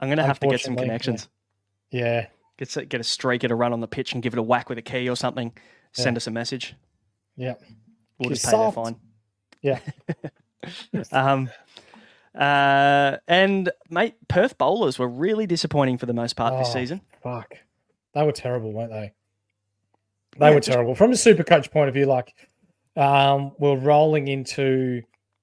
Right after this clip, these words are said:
Speaker 2: round, the double-double, and we've picked Richo, we've picked Ty, bowlers who have, in previous history, scored really well and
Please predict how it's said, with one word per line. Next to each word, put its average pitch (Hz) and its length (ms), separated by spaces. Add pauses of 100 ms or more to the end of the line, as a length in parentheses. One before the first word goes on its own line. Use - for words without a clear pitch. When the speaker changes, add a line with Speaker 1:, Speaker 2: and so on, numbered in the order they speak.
(260)
Speaker 2:
round, 131 420
the 139 60
double-double, 139 640 (760)
and 131 220
we've 131 200
picked - 300
Richo, 135 480
we've 123 200
picked - 280
Ty, 127 560 (680)
bowlers 143 420
who 135 180
have, 127 240 (640)
in 135 140
previous 123 340
history, 120 320
scored 123 320
really 120 240
well 120 340 (560)
and 123 520